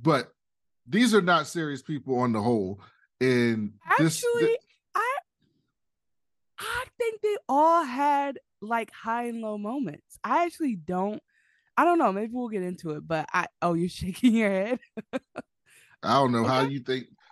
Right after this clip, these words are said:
Speaker 1: Kendall
Speaker 2: All right,
Speaker 1: and
Speaker 2: let's
Speaker 1: Roman
Speaker 2: do
Speaker 1: did
Speaker 2: it.
Speaker 1: anything
Speaker 2: It's
Speaker 1: good.
Speaker 2: okay.
Speaker 1: We'll
Speaker 2: It's
Speaker 1: see.
Speaker 2: okay.
Speaker 1: Uh, so then they get in, um, and Ken walks in, and this Roman have it, Roman has his own team,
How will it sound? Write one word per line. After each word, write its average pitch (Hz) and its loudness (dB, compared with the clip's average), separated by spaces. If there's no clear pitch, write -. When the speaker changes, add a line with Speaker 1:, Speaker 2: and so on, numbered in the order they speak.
Speaker 1:
Kendall 151 2
Speaker 2:
All 359 8
right, 381 8
Speaker 1:
and - 4
Speaker 2:
let's - 6
Speaker 1:
Roman 123 -2
Speaker 2:
do 135 2
Speaker 1:
did 139 4
Speaker 2:
it. 139 -2
Speaker 1:
anything 139 0
Speaker 2:
It's 120 -2
Speaker 1:
good. 135 4
Speaker 2:
okay. 101 -8
Speaker 1:
We'll 131 4
Speaker 2:
It's 185 -2
Speaker 1:
see. 180 0
Speaker 2:
okay. 143 -6
Speaker 1:
Uh, 127 2
so 135 -4
then 165 2
they 180 0
get 185 0
in, 165 -2
um, 117 -2
and 117 -2
Ken 135 -4
walks 131 -4
in, 127 -4
and 117 -6
this 110 -8
Roman 127 0
have 123 -2
it, 117 -6
Roman 135 0
has 139 2
his 127 -4
own 127 -6
team, 113 -6